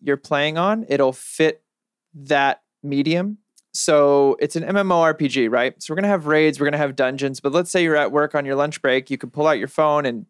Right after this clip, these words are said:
maybe do some crafting or some material gathering or something small like that. Uh, and then when you get home to your P C or your Xbox, you can jump in,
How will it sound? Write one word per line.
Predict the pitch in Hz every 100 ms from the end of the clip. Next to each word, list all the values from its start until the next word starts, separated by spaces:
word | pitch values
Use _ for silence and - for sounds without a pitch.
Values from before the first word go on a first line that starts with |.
| _
maybe | 123 131
do | 160
some | 180
crafting | 175 220 208 202 160 123 120
or | 101
some | 139 - 143
material | 147 151 214 202 170
gathering | 147 127 123 123 113 110
or | 104
something | - 131 131
small | - 160 156
like | 139 131
that. | 170 156 - _ _ _
Uh, | 135
and | 139
then | 139
when |
you | 139
get | 143
home | 147 147
to | 139
your | 135
P | - 143
C | - 143 135
or |
your | 123 110
Xbox, | 143 - - 120 117 - - _ -
you | 131
can | 131
jump | 127 127 120
in, | 120 113